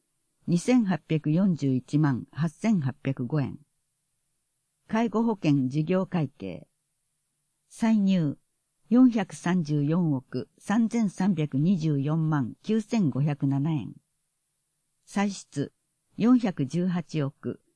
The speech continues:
七千二百五万四千百三十一円。後期高齢者医療事業会計、歳入、百三十七億四千四百十万三千二百八十三円。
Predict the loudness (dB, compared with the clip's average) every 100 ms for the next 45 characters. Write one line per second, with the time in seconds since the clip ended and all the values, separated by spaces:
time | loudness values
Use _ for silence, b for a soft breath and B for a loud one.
0 | _ 0 2 2 0 0 2 4 2 0
1 | -2 0 0 0 -4 -6 -2 0 0 -2
2 | -2 -4 -8 -6 -2 -2 -4 -8 -10 -10
3 | -4 -4 -6 -14 _ _ _ _ _ _
4 | _ _ _ _ _ _ -2 0 0 -2
5 | -2 0 0 0 -2 -2 -2 -2 -2 -4
6 | -8 -14 -4 -2 0 -2 -2 -6 -6 -8
7 | -12 -14 -18 _ _ _ _ _ -2 0
8 | 2 2 0 -2 -6 _ _ _ -2 -2
9 | -2 0 2 2 2 2 2 0 -2 -4
10 | -6 -8 -8 _ _ 2 2 2 2 2
11 | 2 0 -2 -4 -4 -2 0 0 0 -2
12 | -6 _ _ -2 0 0 0 0 2 0
13 | -2 -6 -6 -6 -4 -2 -2 -2 -2 -2
14 | -8